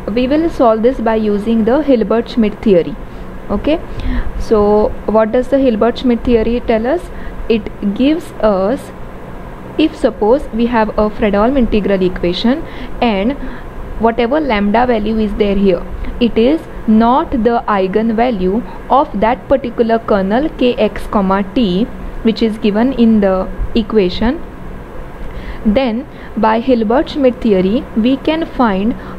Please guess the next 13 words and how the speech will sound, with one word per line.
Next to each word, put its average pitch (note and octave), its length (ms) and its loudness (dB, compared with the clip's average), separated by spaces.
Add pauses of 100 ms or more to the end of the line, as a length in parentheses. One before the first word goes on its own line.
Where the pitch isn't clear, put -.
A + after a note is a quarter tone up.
(100)
a B3+ 200 4
solution A#3 840 0 (320)
of B3+ 280 2 (320)
this B3 360 2 (300)
non-homogeneous G#3+ 1200 2 (280)
Fredholm G#3+ 560 2
integral G#3 680 0 (240)
equation, F#3+ 560 0 (500)
and, B3 360 0 (420)
uh, G3+ 80 0 (180)
and A#3 200 2
that C#4 180 -2
solution, A#3+ 600 0